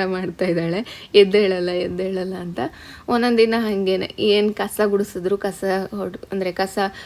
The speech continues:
ಹೊಡೆದಲ್ಲೇ ಬಂದು ನಿಂತ್ಕೊಳ್ಳೋದು, ಹಂಗೆಲ್ಲ ಮಾಡ್ತಾಳೆ. ಇಳಿ ಮಗ ಅಂದರೆ ಇಳಿತಾ ಇಲ್ಲ, ನನಗೆ ಹಾಕಿ ಬೇಗ ಕೆಲಸ ಮಾಡೋಕ್ಕೆ ಹೋಗ್ಬೇಕು ಅಂತ.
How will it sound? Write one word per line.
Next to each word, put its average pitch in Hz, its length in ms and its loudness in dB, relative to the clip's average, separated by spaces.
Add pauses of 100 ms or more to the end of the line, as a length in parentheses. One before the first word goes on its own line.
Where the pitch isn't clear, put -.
(140)
ಹೊಡೆದಲ್ಲೇ 202 460 2
ಬಂದು 196 220 0
ನಿಂತ್ಕೊಳ್ಳೋದು, 185 800 0
ಹಂಗೆಲ್ಲ 202 520 -2
ಮಾಡ್ತಾಳೆ. 190 920 -4
ಇಳಿ 370 320 10
ಮಗ 285 340 4
ಅಂದರೆ 226 340 8
ಇಳಿತಾ 196 340 4
ಇಲ್ಲ, 170 320 2
ನನಗೆ 220 280 0
ಹಾಕಿ 233 420 0
ಬೇಗ 208 320 2
ಕೆಲಸ 214 320 -2
ಮಾಡೋಕ್ಕೆ 190 420 0
ಹೋಗ್ಬೇಕು 185 460 -2
ಅಂತ. 208 300 2